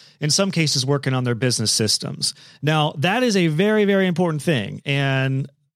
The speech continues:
of course, I just launched my business course, which is all about working on your business. But I do wanna say, just remember, if you are working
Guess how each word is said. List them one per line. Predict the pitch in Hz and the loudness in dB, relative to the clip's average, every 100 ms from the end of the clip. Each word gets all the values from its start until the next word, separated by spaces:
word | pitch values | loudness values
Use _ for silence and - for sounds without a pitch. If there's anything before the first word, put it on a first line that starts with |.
| _ 135 | _ -6
of | - | -4
course, | 135 175 156 | 0 2 2
I | |
just | 151 180 185 | 2 0 2
launched | 185 175 | 0 0
my | 165 | 0
business | 156 165 151 - | 2 0 0 0
course, | 156 147 | 0 0
which | 147 135 | -2 -2
is | 135 - | -4 -4
all | 196 233 208 | 0 2 2
about | 127 120 | 2 0
working | 117 113 113 | -2 -2 -4
on | 110 | -2
your | 107 | -2
business. | 107 107 127 147 - - - _ _ | -4 -4 -2 -4 -4 -12 -20 _ _
But | 180 233 165 214 _ _ _ _ _ | 0 2 0 -4 _ _ _ _ _
I | 165 | -2
do | 175 214 | 2 2
wanna | 202 | 2
say, | - 202 | 2 0
just | 165 185 | 0 0
remember, | 202 208 240 151 120 - | 0 2 2 2 0 0
if | 170 214 | 0 0
you | 214 226 | 0 0
are | 226 208 | 0 0
working | 196 202 214 | 0 0 -4